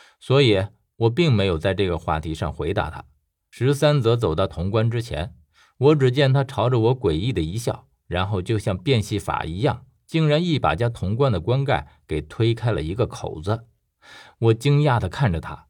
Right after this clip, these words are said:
，“哈，十三，你是怎么做到的？”十三则一脸得意的笑容，“嗨，很简单，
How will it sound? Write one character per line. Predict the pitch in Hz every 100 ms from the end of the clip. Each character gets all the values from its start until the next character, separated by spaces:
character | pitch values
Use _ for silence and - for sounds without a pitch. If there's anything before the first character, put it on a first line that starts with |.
| _ _ _ _ _ _ _
，“哈， | - 139 - _ _ _
十 | - - 147
三， | 147 127 - _ _ _ _ _ _
你 | 156
是 | 156 -
怎 | 151
么 | -
做 | 117 -
到 | 123
的？” | 98 - _ _ _ _ _ _ _ _ _ _ _ _
十 | _ - 127
三 | 135 151 143 139
则 | 117
一 | 127 139
脸 | 113 95 92
得 | 92 101
意 | 131
的 | 90
笑 | 85 78
容 | 76 - - _ _ _ _ _
，“嗨， | - - - 165 - - - -
很 | - 180 226
简 | 214 123 98
单， | 107 98 -